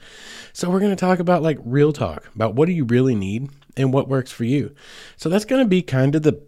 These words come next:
basic outline of tonight's episode. So let's kinda get started. Let's get started with housekeeping. First of all, I challenge all of you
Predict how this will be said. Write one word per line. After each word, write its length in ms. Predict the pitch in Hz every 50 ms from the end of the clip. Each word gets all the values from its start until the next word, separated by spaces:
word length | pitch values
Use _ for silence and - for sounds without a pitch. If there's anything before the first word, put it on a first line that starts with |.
| - - -
basic 480 | 95 95 101 113 - - 139 123 - - - -
outline 480 | - 98 101 98 - 117 120 127 135 139
of 140 | 147 139 143
tonight's 400 | - 113 110 107 104 98 - -
episode. 560 | 87 80 107 - - - 123 131 139 147 151 - - - - - - - -
So 160 | - - 156
let's 180 | 147 180 208 -
kinda 220 | - 277 277 277
get 160 | 247 233 143
started. 520 | - - - - 104 101 113 127 147 143 131
Let's 140 | 156 170 -
get 160 | - 262 247
started 440 | - - - 120 110 117 127 131 131
with 120 | 131 113
housekeeping. 800 | - - - 82 78 87 - - - 110 117 120 - 127 127 127
First 300 | - 139 139 156 - -
of 100 | 202 151
all, 240 | 123 113 117 120 - - - - - - - - - - _ - - - - - - - - - - -
I 360 | 151 147 143 139 110 - - - -
challenge 440 | - 160 156 165 165 160 156 143 123
all 200 | 117 120 127 113
of 100 | 85 85
you 160 | 80 -